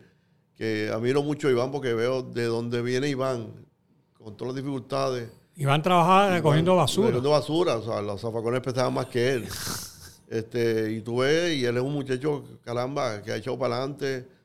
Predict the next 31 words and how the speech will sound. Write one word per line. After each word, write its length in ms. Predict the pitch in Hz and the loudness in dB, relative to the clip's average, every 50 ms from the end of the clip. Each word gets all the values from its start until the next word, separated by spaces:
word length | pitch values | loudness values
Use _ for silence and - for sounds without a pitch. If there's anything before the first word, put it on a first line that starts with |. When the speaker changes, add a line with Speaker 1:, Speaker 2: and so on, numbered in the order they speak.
| _ _ _ _ _ | _ _ _ _ _
Speaker 1:
Eh, 220 | - - 107 107 101 | -10 -6 -6 -6 -4
cuando 260 | 107 117 120 117 117 | -4 -4 -4 -4 -4
se 120 | 107 113 117 | -4 -4 -2
retiró, 360 | 113 123 113 120 120 117 123 117 | -2 -2 -2 0 0 0 0 0
se 40 | 147 | 0
lo 160 | 147 135 127 | 0 0 0
dije, 220 | 135 139 147 147 | 0 0 -2 -2
"Si 160 | 135 123 113 | -4 -6 -4
te 100 | 110 120 | -4 -2
retiras, 380 | 113 117 117 113 120 131 147 156 | -2 -2 -2 -2 -2 -4 -4 -4
te 80 | 151 143 | -4 -6
retiras 300 | 131 127 123 127 131 127 | -6 -6 -4 -4 -4 -4
para 160 | - 123 107 | -6 -6 -4
siempre. 340 | 101 113 120 117 117 110 98 | -4 -4 -4 -4 -6 -8 -8
No 120 | 104 110 | -6 -6
venga 180 | 117 127 131 135 | -4 -4 -4 -4
con 160 | 135 135 127 | -4 -4 -4
el 40 | 117 | -4
regalito 380 | 131 127 117 117 120 117 123 123 | -4 -2 -2 -4 -4 -4 -4 -6
este 140 | 120 123 | -4 -6
que 80 | 117 117 | -6 -4
va 200 | 113 117 120 120 | -2 0 0 0
a 140 | 120 117 113 | 0 0 0
la 140 | 113 117 127 | 0 2 4
hora, 380 | 143 156 165 160 151 143 - - - - - - _ | 4 4 4 4 2 0 -4 -8 -16 -20 -20 -12 _
vuelves 260 | - 113 120 131 123 | 0 2 2 2 2
después, 440 | 120 113 110 - 131 147 156 160 147 131 | 2 0 0 0 2 4 4 4 2 0
esto 120 | - 139 | -2 -4
y 40 | 127 | -4
lo 100 | 131 143 151 | -2 0 0
otro". 380 | 160 160 156 135 127 123 123 | 0 -2 -2 -6 -8 -8 -10